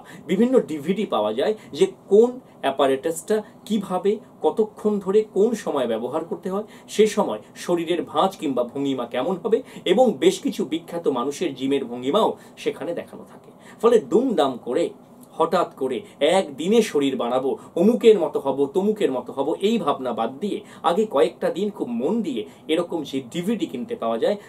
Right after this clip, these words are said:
সেই ডিভিডিগুলো চালিয়ে সময় করে দেখো যে কিভাবে অ্যাপারেটাসগুলোকে ব্যবহার করানো যায়। এবং এই অ্যাপারেটাসের সঙ্গে যে বই দেয়, ব্রোশিউর দেয়, সেটাও তন্ন তন্ন করে পড়ে নাও। দেখবে যে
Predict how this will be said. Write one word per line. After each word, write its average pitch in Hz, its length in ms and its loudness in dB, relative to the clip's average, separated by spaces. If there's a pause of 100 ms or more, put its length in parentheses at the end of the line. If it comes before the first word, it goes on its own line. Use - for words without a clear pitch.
(120)
সেই 165 200 0
ডিভিডিগুলো 170 500 -2 (120)
চালিয়ে 135 300 -2 (160)
সময় 208 340 0
করে 120 140 -4 (100)
দেখো 113 200 -4 (300)
যে 160 80 -2 (160)
কিভাবে 202 380 0 (140)
অ্যাপারেটাসগুলোকে 143 840 -2
ব্যবহার 107 300 -4 (100)
করানো 139 240 -4 (160)
যায়। 147 220 0 (320)
এবং 202 180 8
এই - 80 2
অ্যাপারেটাসের 208 640 -2
সঙ্গে 175 280 -2
যে 196 60 2 (140)
বই 180 180 2 (100)
দেয়, 147 200 0
ব্রোশিউর 165 400 -4 (100)
দেয়, 113 120 -4 (260)
সেটাও 220 220 2 (120)
তন্ন 208 220 2 (120)
তন্ন 254 160 4 (100)
করে 147 180 4
পড়ে 120 200 -2
নাও। 110 100 -6 (340)
দেখবে 175 280 4 (360)
যে 147 80 -4